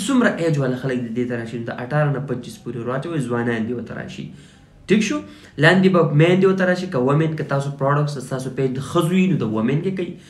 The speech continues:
که د سړو وي، جو مین یې کوي، کوي چې نه آل، آل صحیح ده. نو دا سیف آډینس به ووایي. نو ستاسو چې کوم پوسټ دی، دا به په پاکستان او په سعودي کې شو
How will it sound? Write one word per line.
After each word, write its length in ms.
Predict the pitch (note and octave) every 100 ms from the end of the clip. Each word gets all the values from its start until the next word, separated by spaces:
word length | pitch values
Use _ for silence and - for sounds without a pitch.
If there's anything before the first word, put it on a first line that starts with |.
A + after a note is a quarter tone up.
| - -
که 60 | D#3
د 80 | D#3+ D#3
سړو 200 | E3 F#3+
وي، 100 | G#3+ E3+
جو 60 |
مین 260 | D3 D#3+ F3+
یې 120 | F#3+
کوي، 120 | F#3+ F#3
کوي 140 | F3+
چې 100 | F3+ F3
نه 40 | F#3 F3+
آل، 60 | F#3 F3
آل 100 | D#3+ D3
صحیح 160 | C3 B2+
ده. 140 | B2+
نو 80 | C3 D#3
دا 40 | D#3
سیف 260 | - A#3 - E3+
آډینس 260 | D#3+ D#3+ C#3+
به 40 | C#3
ووایي. 320 | D3+ F#3 G#3+ - - - -
نو 60 | B2+ -
ستاسو 240 | G#3 F#3+ -
چې 60 | D3
کوم 120 | D#3 C#3+ D3
پوسټ 240 | F#3+ F#3
دی، 120 | D#3+ C#3
دا 40 | C#3
به 80 | C3+
په 60 | B2+
پاکستان 440 | A2+ A#2 - C3 B2
او 40 | A2
په 80 |
سعودي 240 | A2+ A2 A2+
کې 60 | A2
شو 120 | A2+